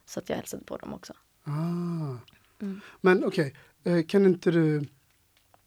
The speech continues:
Speaker 2: eh, briefa mig lite? Alltså, när man tar ett möte med en regissör som jobbar på en teater,
Speaker 1: Mm.
Speaker 2: vad förväntar sig regissören av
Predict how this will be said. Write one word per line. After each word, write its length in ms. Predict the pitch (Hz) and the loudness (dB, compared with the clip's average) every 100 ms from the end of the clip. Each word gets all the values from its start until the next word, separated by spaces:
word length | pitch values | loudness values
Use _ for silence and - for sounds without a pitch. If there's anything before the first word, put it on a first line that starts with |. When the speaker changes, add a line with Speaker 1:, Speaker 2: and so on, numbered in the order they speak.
| - _ | -20 _
Speaker 2:
eh, 140 | 165 151 | 0 2
briefa 340 | 165 156 160 | 6 4 6
mig 120 | 151 | 4
lite? 320 | 143 139 131 156 | 2 0 -2 -2
Alltså, 240 | 156 147 - - _ _ | -2 -2 -6 -20 _ _
när 160 | 165 165 | 6 8
man 200 | 170 160 | 8 8
tar 200 | - 185 | 6 6
ett 120 | 180 | 6
möte 340 | 185 170 156 143 | 6 4 4 2
med 180 | 143 139 | 4 2
en 260 | 151 139 139 _ | 0 -2 -2 _
regissör 480 | - 131 147 - 160 | -12 -8 -4 0 2
som 160 | 143 151 | 2 0
jobbar 180 | 135 139 | -2 -6
på 180 | - 151 | -6 -4
en 160 | 147 | -4
teater, 560 | 139 156 147 - 170 139 _ - | -2 0 0 0 -2 -2 _ -8
Speaker 1:
Mm. 240 | 208 202 175 | -6 -4 6
Speaker 2:
vad 160 | 180 175 | 8 8
förväntar 380 | 175 175 147 | 6 6 4
sig 180 | 147 160 | 2 2
regissören 480 | 147 151 - 147 147 | 0 -2 -2 0 0
av 240 | 165 151 | -2 -4